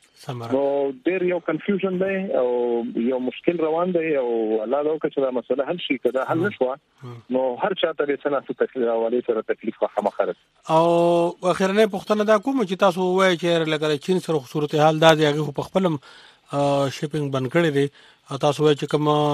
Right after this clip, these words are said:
Speaker 1: کنټینر وي یو ملک او بل ملک ته ځي، نو هغه هم هلته بانډه شوي دي، ځکه چې د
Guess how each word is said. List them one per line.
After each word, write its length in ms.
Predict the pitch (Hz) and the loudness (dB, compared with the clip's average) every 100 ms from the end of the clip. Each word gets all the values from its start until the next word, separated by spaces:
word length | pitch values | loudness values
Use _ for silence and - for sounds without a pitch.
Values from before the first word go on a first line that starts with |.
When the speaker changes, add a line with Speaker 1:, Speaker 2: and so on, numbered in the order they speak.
| 143 127 | 0 0
Speaker 1:
کنټینر 480 | 147 135 147 160 | -2 0 0 2
وي 180 | 156 151 | 0 0
یو 200 | 151 151 | 2 2
ملک 260 | 147 143 147 | 2 -2 -4
او 60 | |
بل 180 | 131 143 | -2 -2
ملک 220 | 139 139 | -2 -4
ته 120 | 123 135 | -4 -4
ځي، 160 | 147 | -2
نو 140 | 143 127 - - - | -2 -4 -10 -16 -6
هغه 160 | 143 | -2
هم 120 | 190 185 | 0 0
هلته 240 | 160 156 | 0 0
بانډه 340 | 143 139 135 | 4 2 2
شوي 300 | 131 214 202 | -2 -2 -2
دي، 140 | 170 156 | 0 -2
ځکه 200 | 160 151 | -4 -6
چې 80 | |
د 80 | 147 | -4